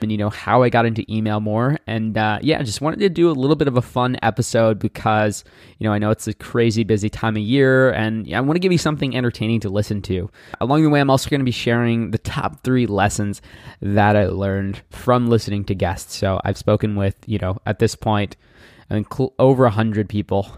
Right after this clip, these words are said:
Um, I know this is only episode hundred, and there's some solo episodes thrown in there, but we've got a <laughs> really awesome pipeline, um, which I'm gonna be talking about, you know, future guests that we're gonna be having on the show in twenty twenty and different things like that.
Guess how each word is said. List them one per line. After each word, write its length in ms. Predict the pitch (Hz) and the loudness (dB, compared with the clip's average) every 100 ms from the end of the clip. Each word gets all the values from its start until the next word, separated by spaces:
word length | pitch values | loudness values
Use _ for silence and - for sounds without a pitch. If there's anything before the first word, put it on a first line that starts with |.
| - | -10
Um, 280 | 104 98 98 | -4 -2 -2
I 100 | 104 | 0
know 100 | 113 | 2
this 120 | 117 | 0
is 80 | 104 | 0
only 200 | 113 107 | -2 0
episode 300 | 107 - 113 | -2 -2 -2
hundred, 460 | 104 127 120 123 117 | 0 0 2 0 0
and 120 | 107 | -2
there's 140 | 104 | -4
some 120 | - 98 | -6 -2
solo 360 | 123 117 117 | 2 4 4
episodes 440 | 104 107 - 101 - | 2 0 -2 -2 -2
thrown 240 | 107 104 | -4 -2
in 120 | 104 | -4
there, 180 | 104 104 | -2 -2
but 180 | 95 95 | -2 -2
we've 160 | 104 | -2
got 200 | 117 127 | 2 2
a 200 | 123 95 - - | 2 -2 -8 -12
<laughs> 100 | 131 | -6
really 320 | 120 127 104 | 2 2 4
awesome 340 | 92 - 101 | 0 -2 -6
pipeline, 500 | - 101 101 98 101 - - - - - | -2 -4 -2 -6 -6 -10 -20 -20 -10 0
um, 280 | 113 104 107 | 2 4 2
which 140 | 117 | 4
I'm 140 | 135 | 4
gonna 160 | 127 131 | 4 4
be 140 | 127 | 2
talking 340 | - 139 127 131 | 4 4 4 2
about, 320 | 120 110 104 - | 2 2 0 -4
you 100 | 117 | -4
know, 140 | 101 | -2
future 320 | - 143 143 | 0 0 0
guests 260 | 123 127 123 | 2 2 2
that 80 | 123 | 0
we're 120 | 117 | 0
gonna 100 | 117 | 0
be 80 | 117 | 0
having 200 | 113 117 | 0 0
on 80 | |
the 60 | 117 | -2
show 160 | - 104 | -2 -4
in 80 | |
twenty 240 | 101 95 101 | -4 -6 -6
twenty 600 | - 151 143 139 131 123 - | -6 -2 0 0 0 -2 -6
and 140 | 107 | -4
different 240 | 110 117 110 | -2 -2 -4
things 180 | 110 104 | -4 -4
like 220 | 98 - | -4 -2
that. 380 | 113 113 - | 0 0 -2